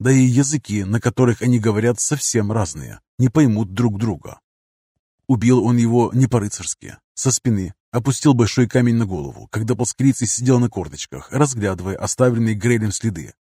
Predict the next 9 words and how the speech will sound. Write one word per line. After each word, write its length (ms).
Забрал 360
его 160
копье 360
и 120
примитивный 640
лук 260
с 100
вязанкой 420
стрел. 460